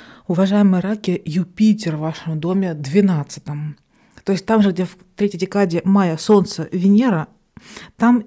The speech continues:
и Юпитер, следующий весь юпитерианский год. Что может произойти самого грандиозного по этому транзиту? Ваша эмиграция, беременность. Это вот те два события по двенадцатому дому, которые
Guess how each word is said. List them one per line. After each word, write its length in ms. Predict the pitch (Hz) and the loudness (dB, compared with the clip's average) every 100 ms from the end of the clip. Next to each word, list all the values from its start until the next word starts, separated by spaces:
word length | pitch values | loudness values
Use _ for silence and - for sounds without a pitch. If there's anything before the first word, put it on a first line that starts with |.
| - | -4
и 380 | 208 208 190 - | 0 0 0 -4
Юпитер, 680 | 185 208 208 277 - 160 - _ | -2 -2 -2 -8 -6 -8 -10 _
следующий 720 | - 220 220 208 - 180 160 - | -4 -2 0 -2 -4 -6 -8 -6
весь 260 | 180 202 | -4 -4
юпитерианский 680 | 180 160 165 180 185 - - | -6 -8 -6 -4 -4 -6 -8
год. 300 | 165 170 156 - _ _ _ _ _ _ _ _ _ _ _ - - | -6 -6 -8 -14 _ _ _ _ _ _ _ _ _ _ _ -20 -18
Что 200 | - 262 | -6 -2
может 240 | 269 233 | 0 0
произойти 480 | - 185 185 180 - | -2 -4 -4 -8 -8
самого 480 | 208 196 190 185 185 | -8 -6 -4 -4 -6
грандиозного 960 | 160 175 180 180 185 170 165 151 143 - | -4 -4 -2 0 0 0 -2 -6 -10 -8
по 80 | 165 | -6
этому 280 | 160 160 160 | -4 -4 -4
транзиту? 560 | 160 165 156 156 139 - - - - - - - - | -4 -4 -4 -8 -12 -16 -20 -20 -18 -18 -20 -14 -8
Ваша 400 | 160 196 - 202 | -4 -4 -4 -2
эмиграция, 760 | 202 202 196 170 - 156 156 - _ - - - - - | -2 0 0 -2 -6 -8 -8 -12 _ -20 -20 -20 -18 -10
беременность. 1000 | 156 208 208 196 165 151 135 - - - _ _ _ _ _ - - - | -2 2 4 4 2 -2 -6 -12 -18 -20 _ _ _ _ _ -20 -20 -8
Это 320 | 185 190 196 180 | -8 -4 -4 -4
вот 280 | 190 - _ _ | -8 -10 _ _
те 300 | - 202 202 | -10 -4 -2
два 420 | 160 151 160 185 170 | -2 -4 -4 -4 -4
события 520 | - 156 220 226 185 | -6 -4 -6 -4 -8
по 160 | - 180 | -6 -4
двенадцатому 500 | 175 170 - 175 175 | -4 -6 -6 -8 -6
дому, 280 | 175 165 | -6 -8
которые 640 | 156 175 202 196 185 175 - | -8 -4 -2 -2 -2 -4 -6